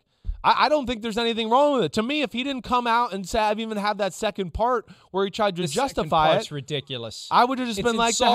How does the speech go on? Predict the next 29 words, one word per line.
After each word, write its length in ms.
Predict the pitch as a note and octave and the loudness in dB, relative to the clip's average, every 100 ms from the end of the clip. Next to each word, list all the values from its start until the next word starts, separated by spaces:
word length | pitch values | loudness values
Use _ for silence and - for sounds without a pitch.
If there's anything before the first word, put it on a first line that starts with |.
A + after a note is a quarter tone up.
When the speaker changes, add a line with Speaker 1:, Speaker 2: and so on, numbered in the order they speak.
| C4+ | 4
Speaker 2:
insulting 120 | D#4 | 2
Speaker 1:
with 80 | C#4+ | 2
Speaker 2:
to 100 | G#3 | 0
Speaker 1:
it." 40 | F3 | 0
Speaker 2:
the 160 | G3 | -2
intelligence 800 | F3 D3 G3 G3+ G3 D3+ F3 D#3+ | -4 -6 -2 0 0 -2 -4 -6
of 100 | F3 | -8
someone 320 | - F#3+ F3 | -4 -2 -2
like 240 | E3+ E3 D3 | 0 0 0
me 160 | D#3+ | -2
who 80 | D3 | 2
Speaker 1:
Well, 140 | D#3+ A3+ | 4 4
Speaker 2:
doesn't 160 | A#3+ | 6
Speaker 1:
don't. 120 | C4+ F#3+ | 4 4
Speaker 2:
have 80 | |
Speaker 1:
That's 220 | G#3+ A#3+ B3+ | 2 0 2
Speaker 2:
much. 60 | |
Speaker 1:
where, 100 | B3 | 2
that's 220 | A#3+ C4 | 2 -2
where 140 | C4+ C4+ | 0 0
I 80 | A#3 | 0
feel 160 | B3 | -2
like 100 | A3+ | -4
these 160 | A3 F#3+ | -4 -6
coaches 500 | - G#3+ A3 G3+ E3 | -4 -2 -2 -4 -6
fall 360 | - F3+ F3 | 0 2 2
into 160 | F#3+ F3 | 0 -2
this, 280 | D#3+ D#3 - | -4 -4 0
like, 200 | D3 | -2